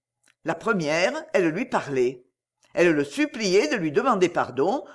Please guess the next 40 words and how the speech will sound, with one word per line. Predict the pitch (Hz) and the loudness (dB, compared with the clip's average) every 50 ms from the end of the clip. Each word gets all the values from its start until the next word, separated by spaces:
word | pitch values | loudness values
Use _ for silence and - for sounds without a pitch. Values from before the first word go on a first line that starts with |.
| - - | -4 2
de | 180 180 | 2 4
lui | 170 156 147 | 4 4 0
jurer | 139 - 175 247 247 175 202 254 302 | 0 -2 -2 -2 0 0 0 0 -2
qu'il | - 330 277 | -2 -4 -4
ne | 202 160 | -2 -2
recommencerait | 117 160 - - 294 294 269 - - - 202 180 165 | -2 -2 -2 -2 -2 -2 -4 -6 -6 -4 -2 -2 -2
plus. | 170 - - 113 120 117 131 - _ _ _ _ _ _ _ _ _ _ _ _ _ _ _ | -2 -4 -10 -10 -8 -8 -8 -10 _ _ _ _ _ _ _ _ _ _ _ _ _ _ _
Il | - 160 160 160 | -4 0 2 2
obéissait, | 196 196 269 226 170 147 147 - - - 147 175 214 285 - - - _ _ - | 2 2 2 0 0 0 -2 -6 -6 0 2 2 2 2 0 -8 -14 _ _ 0
et | - 208 277 | 2 2 2
quand | - - 277 208 226 | 2 -2 0 0 0
elle | 196 175 | 2 2
lui | 165 151 147 | 2 2 0
demandait | 135 - 233 262 247 220 214 208 240 208 | -2 -2 -2 -2 -2 -2 -2 0 0 0
de | 143 | 0
répéter | 127 - 208 202 - 220 202 214 190 | 0 0 -2 -2 -4 -4 -2 -2 -2
son | - 165 135 131 | -2 -4 -6 -4
pardon, | - 131 110 113 127 135 160 196 262 - - - - - _ - | -4 -6 -6 -4 -2 -2 -2 -2 -4 -6 -10 -18 -20 -20 _ -6
il | 160 180 175 | -2 0 0
le | 190 | 0
faisait | 190 - 185 147 131 175 175 - - | 0 -2 -6 -4 -4 -4 -2 2 0
avec | 254 170 147 - | 0 0 0 -4
tant | - 262 294 294 | -2 -2 -2 0
de | 277 | -2
mauvais | 254 214 202 180 170 147 - | -2 -2 -2 -2 -2 -4 -4
cœur | - - 143 165 202 254 285 - - - _ - | -2 0 2 2 2 0 -2 -8 -14 -18 _ -2
qu'elle | 202 196 185 | 2 4 4
n'osait | 175 170 160 139 139 135 | 4 2 0 -2 -2 -4
plus | 135 - - 175 240 311 311 277 | -4 -6 -8 -6 -4 -2 -2 -2
le | 202 | -2
lui | 165 165 147 | -2 -2 0
demander | - 208 247 214 156 143 135 180 190 269 | 0 0 0 0 -2 -2 -2 -2 -2 -2
une | 311 277 185 | -2 -4 -4
troisième | - - - 202 233 214 277 254 190 143 | -6 -4 -4 -4 -4 -2 -2 -4 -4 -4
fois. « | - - - - 120 117 120 120 - _ _ _ _ _ _ _ _ _ _ _ _ _ _ _ _ _ _ _ _ _ _ _ _ _ _ _ | -6 -8 -8 -4 -4 -4 -4 -6 -14 _ _ _ _ _ _ _ _ _ _ _ _ _ _ _ _ _ _ _ _ _ _ _ _ _ _ _
Comment | - 392 494 494 466 302 | 0 0 2 2 2 2
va | 240 269 330 370 | 4 6 6 6
madame | 370 311 240 233 196 180 | 4 4 2 2 2 2
de | 214 285 | 0 0
Mongeau ? | 285 247 196 170 165 151 - 156 160 165 165 165 - _ | 0 2 0 0 0 -2 0 2 2 2 2 0 -4 _